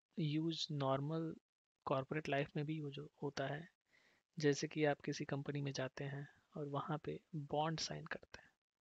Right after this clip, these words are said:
तो bond का यहाँ पे मतलब है बंधन में आप बंध जाते हैं कि आपको दो साल तक काम करना पड़ता है या फिर तीन साल तक काम करना पड़ेगा। तो वहाँ पे bond sign करना मतलब एक बंधन में बंध जाना।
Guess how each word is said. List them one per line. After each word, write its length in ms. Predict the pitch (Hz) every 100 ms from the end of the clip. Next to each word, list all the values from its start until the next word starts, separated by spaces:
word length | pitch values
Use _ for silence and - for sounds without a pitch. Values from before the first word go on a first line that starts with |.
| _ _ _ _ _ -
तो 120 | 156
bond 480 | 143 143 143 160 170
का 120 | 156
यहाँ 200 | 147 147
पे 100 | 143
मतलब 340 | 135 151 151
है 100 | 156 196 170 175 _ -
बंधन 520 | 156 147 151 151 160 160
में 100 | 143
आप 80 |
बंध 220 | 131 131 131
जाते 300 | 151 151 156
हैं 100 | 151
कि 120 | -
आपको 280 | 147 - 156
दो 240 | 147 147
साल 280 | 147 139 139
तक 140 | - - -
काम 200 | 135 139
करना 300 | 147 143 143
पड़ता 400 | 160 - 160 151
है 80 | - _ _ _ _ _ -
या 60 | 147
फिर 140 | - -
तीन 200 | 147 151
साल 220 | 151 160
तक 180 | 156 151
काम 240 | - 143 147
करना 280 | 151 143
पड़ेगा। 580 | 143 147 143 151 151 165 _ _ _ _ _ -
तो 140 | 170
वहाँ 260 | 170 156 160
पे 120 | 196
bond 380 | 165 151 143 147
sign 260 | - 147 147
करना 320 | 147 147 147
मतलब 420 | 143 - - 202
एक 440 | 165 185 - - - _ _ _ _ _ _ _ _ _ _ _ _ _ _ _ _ _ _ _ 170
बंधन 420 | 151 151 147 160
में 160 | 160 147
बंध 180 | 135 -
जाना। 540 | 143 143 139 -